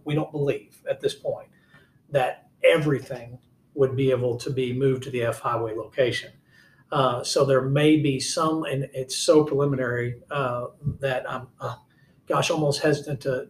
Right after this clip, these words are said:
to speak about it, but I told you I, I like to, you know,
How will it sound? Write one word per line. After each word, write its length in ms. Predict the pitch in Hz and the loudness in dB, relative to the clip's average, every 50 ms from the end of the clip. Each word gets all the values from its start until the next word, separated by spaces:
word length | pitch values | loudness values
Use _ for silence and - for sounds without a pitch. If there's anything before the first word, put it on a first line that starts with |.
| _ | _
to 380 | - - 147 135 127 127 - - - | -6 -2 -2 -2 -2 -2 -6 -8 -8
speak 460 | - - - 165 156 156 156 - - - | -10 -4 0 0 0 0 0 -6 -14 -10
about 340 | - 131 120 123 127 127 123 | -8 -6 -4 -2 -2 -2 0
it, 120 | 131 131 - | -2 -2 -2
but 180 | 127 123 123 - _ _ _ _ - | -4 -4 -4 -6 _ _ _ _ -8
I 40 | 139 | -6
told 240 | 135 - 151 147 131 | -4 -2 -2 0 0
you 120 | 135 131 | 0 0
I, 80 | 127 127 | 0 -2
I 160 | 131 143 139 | -2 -4 -4
like 400 | 135 131 131 131 135 147 147 - - | -4 -4 -2 -2 -2 -2 -2 -4 -4
to, 320 | 151 143 135 135 131 131 - - | -2 0 0 0 -2 -4 -4 -6
you 80 | 139 | -6
know, 300 | 127 127 123 127 127 - | -6 -4 -6 -8 -8 -12